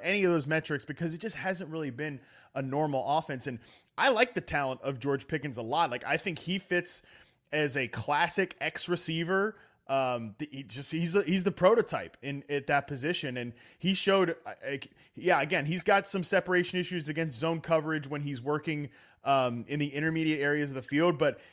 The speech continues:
he's great at running against press. He's great at running against man coverage. Like, that's where he's gotten better and better, in my opinion, uh, as a player. And then Deontay Johnson's a great route runner. He great, I mean, he's, he's a mistake-prone player. He'll,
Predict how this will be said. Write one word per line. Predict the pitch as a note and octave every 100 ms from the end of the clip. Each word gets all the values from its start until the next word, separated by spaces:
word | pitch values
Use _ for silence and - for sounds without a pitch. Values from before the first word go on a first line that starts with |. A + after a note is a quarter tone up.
| _ _
he's | - F3+ F3+
great | A#2 B2+ E3 G#3+
at | D#3
running | D3+ D#3 C#3+
against | C#3 B2 -
press. | C#3+ A2 -
He's | D3
great | A2+ B2+ C#3+ F#3+ F#3+
at | C#3+
running | D3 C#3
against | C3 C3 A#2
man | C3 B2+
coverage. | A#2 C#3 A2+ G#2
Like, | A2+ G#2+
that's | D#3 F#3 F3+
where | D#3+
he's | D3+ E3
gotten | C3+ D3 C3+
better | A2+ C3+ C#3
and | B2+ A#2
better, | C3+ C3+ B2
in | B2+
my | B2+ C#3
opinion, | C3+ - E3 D3+ B2+ B2 - - -
uh, | C3 C3
as | C3+ C#3+
a | A#2+
player. | - G#3+ G3+ D3
And | D#3 D#3+
then | E3
Deontay | D3+ A#3 C4
Johnson's | F3 F#3+ E3
a | C3
great | D3+ D3+
route | C3+ A2
runner. | G2 F#2
He |
great, | G2 C3 D#3+
I |
mean, | D3+ C#3+
he's, | B2+ -
he's | D3+ D3
a |
mistake-prone | C3 - E3 F3 F#3+ F3+
player. | - F3+ F3+
He'll, | D3+ D3